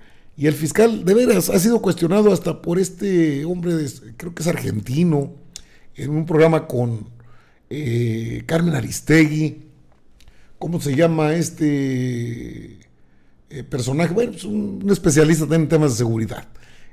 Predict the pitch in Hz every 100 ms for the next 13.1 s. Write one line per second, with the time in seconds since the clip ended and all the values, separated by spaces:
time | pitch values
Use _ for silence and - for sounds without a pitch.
0 | - 139 156 147 127 135 156 185 190 240
1 | 190 208 202 170 139 165 151 151 147 117
2 | 113 - - 196 196 165 170 190 208 214
3 | 185 202 - 190 196 180 202 185 196 -
4 | - - - - 196 185 170 143 131 160
5 | 147 143 147 147 131 151 156 202 190 -
6 | - - - - 151 147 143 143 139 127
7 | 139 135 135 139 139 170 156 - - -
8 | - - - - 131 131 127 123 127 -
9 | 82 123 147 151 220 170 110 - - -
10 | - 151 208 208 131 147 127 - - -
11 | - - - - 120 175 170 165 147 -
12 | - - - - 190 165 - - 131 -